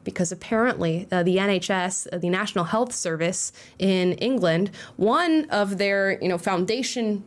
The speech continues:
trusts in Sussex has said that trans m-, breast milk is the same as a, as, as a woman's breast milk. And that's, that's fine. Let's just go ahead and do that with children.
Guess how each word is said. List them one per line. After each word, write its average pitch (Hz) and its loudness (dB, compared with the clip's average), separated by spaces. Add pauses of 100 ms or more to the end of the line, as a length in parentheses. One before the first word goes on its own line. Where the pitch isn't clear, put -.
(120)
trusts - -2 (340)
in 190 2 (640)
Sussex - -6 (380)
has 208 -2
said 220 0
that 220 0 (280)
trans 262 2
m-, 208 0
breast 262 -2
milk 214 0
is 233 0
the 214 -2
same 226 0
as 214 2
a, 214 0
as, 240 0
as 269 0
a 349 0
woman's 381 4
breast 208 -2
milk. 190 -10 (220)
And 262 4
that's, 294 0
that's - -4 (480)
fine. 185 -2
Let's 208 0
just 240 -4
go 247 2
ahead 254 2
and 233 2
do 247 4
that 233 2
with 220 -2
children. 202 0